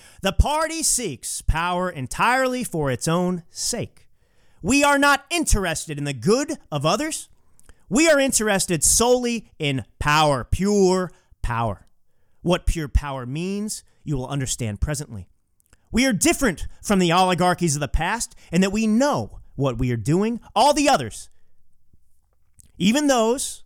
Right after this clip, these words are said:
who resembled ourselves, were cowards and hypocrites. The German Nazis and the Russian communists came very close to us in their methods, but they never had the courage to recognize their own motives.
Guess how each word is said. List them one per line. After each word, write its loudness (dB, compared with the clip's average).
who 2
resembled 0
ourselves, 0
were -4
cowards -2
and -2
hypocrites. -4
The -4
German -2
Nazis -2
and -4
the 0
Russian -2
communists -2
came 0
very 0
close 0
to 0
us 0
in -2
their 0
methods, -2
but -4
they -6
never -4
had -4
the -6
courage -6
to -6
recognize -6
their -6
own -2
motives. -4